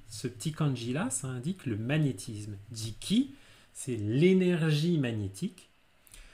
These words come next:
Donc jishaku ga tetsu o hikitsukeru seishitsu. Donc ça veut dire littéralement la, la propriété euh, du,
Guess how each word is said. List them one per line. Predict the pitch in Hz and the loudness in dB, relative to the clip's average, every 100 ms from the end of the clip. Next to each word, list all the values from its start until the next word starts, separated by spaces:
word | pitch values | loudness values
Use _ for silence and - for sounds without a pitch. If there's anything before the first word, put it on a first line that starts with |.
| - - - - | -20 -20 -16 -12
Donc | 98 | -8
jishaku | 104 175 175 180 147 127 | -6 -2 0 0 2 2
ga | 139 170 - _ _ _ _ _ - | 2 -2 -8 _ _ _ _ _ -2
tetsu | 180 180 - - | 0 0 -2 -4
o | 127 127 123 | 0 0 -2
hikitsukeru | - - - - - 120 120 131 - - _ | -10 -16 -14 -14 -6 -4 0 -2 -2 -14 _
seishitsu. | - - 120 104 - - - 285 _ - | -12 -6 -4 -4 -6 -8 -8 -10 _ -16
Donc | 104 - | -14 -12
ça | - | -12
veut | 101 | -8
dire | 101 151 | -4 -2
littéralement | 131 101 107 107 156 | -4 -6 -6 -4 -4
la, | 117 - - - - 110 | -4 -8 -18 -20 -16 -10
la | 101 | -10
propriété | - - 175 - - 151 143 135 - 160 - _ _ _ - | -10 -4 -4 -4 -2 2 2 0 -2 -2 -2 _ _ _ -10
euh, | 104 98 98 95 95 101 - 113 113 - 98 - - - - - - - - 269 - _ _ 160 | -4 -2 -2 -4 -8 -12 -14 -14 -16 -16 -16 -18 -18 -20 -20 -20 -20 -20 -20 -20 -20 _ _ -12
du, | 117 107 117 113 107 101 98 | -10 -8 -6 -4 -4 -4 -2